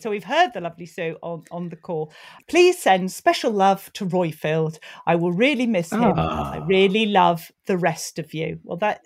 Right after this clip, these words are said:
Speaker 1: that is lovely. So, Royfield, this is episode number three hundred ninety-six. You are doing, I believe, episode three hundred ninety-eight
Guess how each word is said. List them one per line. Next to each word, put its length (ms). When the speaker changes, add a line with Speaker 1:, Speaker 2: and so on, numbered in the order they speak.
Speaker 1:
that 220
is 180
lovely. 240
So, 260
Royfield, 600
this 200
is 140
episode 600
number 400
three 220
hundred 280
ninety-six. 960
You 520
are 260
doing, 340
I 80
believe, 520
episode 460
three 220
hundred 260
ninety-eight 800